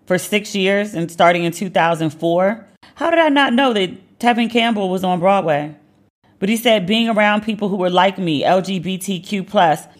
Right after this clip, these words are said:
that were living normal lives and had partners. I had never seen that." As for coming out, he kept it a buck. He said, quote, "I love my fans, but what they think about my sexuality is of no importance to me." Good. That's how it should be.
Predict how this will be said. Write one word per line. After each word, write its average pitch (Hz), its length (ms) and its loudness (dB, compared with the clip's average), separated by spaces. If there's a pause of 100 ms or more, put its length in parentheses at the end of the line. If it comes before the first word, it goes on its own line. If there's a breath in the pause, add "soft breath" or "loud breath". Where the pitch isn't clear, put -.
(220 soft breath)
that 185 160 2
were 190 80 0
living 202 320 2
normal 190 340 0
lives 175 400 2
and 165 140 -4
had 170 260 0
partners. 170 480 -2 (400 soft breath)
I 180 120 0
had 175 140 2
never 180 280 2
seen 190 360 -4
that." 127 280 -6 (520 loud breath)
As 220 240 4
for 226 120 -4
coming 226 380 -2
out, 226 300 2 (180 loud breath)
he 226 140 -6
kept 220 240 2
it 214 80 2
a 190 60 6
buck. 202 380 2
He 220 100 -6
said, 208 260 -2
quote, 226 320 4
"I 180 80 0
love 196 320 2
my 190 160 0
fans, 185 540 -4 (180 soft breath)
but 175 180 0
what 202 200 0
they 202 120 0
think 202 300 -2
about 185 280 0
my 175 120 0
sexuality 190 880 0
is 160 140 0
of 160 80 2
no 160 300 4
importance 151 640 0
to - 100 -8
me." 127 240 -2 (220 loud breath)
Good. 202 300 0 (420)
That's 190 160 0
how 185 160 2
it 185 80 -2
should 180 240 -4
be. 131 320 -6